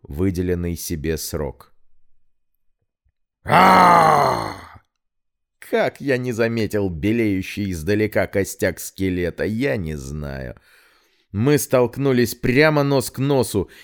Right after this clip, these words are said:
и пока я стоял в ступоре, мне врезали по левому плечу, обездвижив руку, которая тут же повисла безжизненной плетью. Хорошо, что не по правому, рабочая рука с косой осталась в строю.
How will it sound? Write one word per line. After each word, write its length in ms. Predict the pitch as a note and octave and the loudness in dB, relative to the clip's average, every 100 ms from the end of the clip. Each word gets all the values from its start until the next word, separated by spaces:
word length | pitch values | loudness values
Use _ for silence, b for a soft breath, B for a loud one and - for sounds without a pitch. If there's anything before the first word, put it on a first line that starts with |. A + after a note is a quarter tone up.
| B | B
и 160 | A2+ | 0
пока 340 | B2 D3 - D#3+ | 2 2 4 4
я 160 | D3+ | 4
стоял 480 | C#3 - C#3+ D3+ C3 | 4 2 4 4 2
в 80 | - | 0
ступоре, 640 | - - D#3 B2+ A#2+ G2+ - B B | -6 -2 0 2 2 2 -2 B B
мне 320 | A2 C3+ D#3 | 0 4 4
врезали 580 | G#2 A#2+ D3 C3 C3 B2+ | 4 2 4 4 4 2
по 220 | A2+ B2+ | 4 4
левому 440 | C3+ C3+ A#2+ A#2+ | 6 4 4 0
плечу, 600 | A2+ B2+ C3 - D#3 D3 B | 0 0 0 0 2 0 B
обездвижив 960 | B A#2+ A2 C3 G2+ A#2+ C#3 G#2 A#2 - | B 2 4 2 0 2 2 2 0 0
руку, 380 | A#2+ D3+ C#3 A#2 | 0 2 2 0
которая 440 | G#2 G#2 A#2 A2+ | 2 2 2 2
тут 260 | G#2+ C#3 A2 | 2 -2 0
же 120 | G#2 | 0
повисла 640 | - A2 A2+ B2+ - G2 | 0 2 2 0 -2 -2
безжизненной 920 | E2+ F#2+ A2 D#2 G#2 F#2+ E2 F#2 F2+ F#2+ | -2 0 -2 -2 -2 -2 -4 -4 -4 -6
плетью. 640 | - G2 G2 E2+ D2+ D2 - b b b | -2 0 0 -2 -6 -10 -12 b b b
Хорошо, 400 | b C3 C#3+ D#3 | b -4 -2 -2
что 180 | D3+ - | -4 -2
не 140 | D3+ C#3+ | 0 2
по 140 | D3 | 2
правому, 600 | - D3 D3 F#2+ F2 D#2 | 2 4 4 4 0 -2
рабочая 540 | E2 F#2 C3+ A2 G#2 | -4 -2 -2 -2 0
рука 320 | G#2 G2+ A#2 G2 | 0 0 0 0
с 80 | |
косой 480 | - G2+ - A2+ F#2+ | 0 -4 -2 0 0
осталась 560 | E2+ - G#2 F2+ D#2+ - | 0 -4 -2 -2 -2 -6
в 60 | |
строю. 640 | - - F#2 F#2 F#2 C#2+ - | -16 -8 -4 -2 -2 -6 -10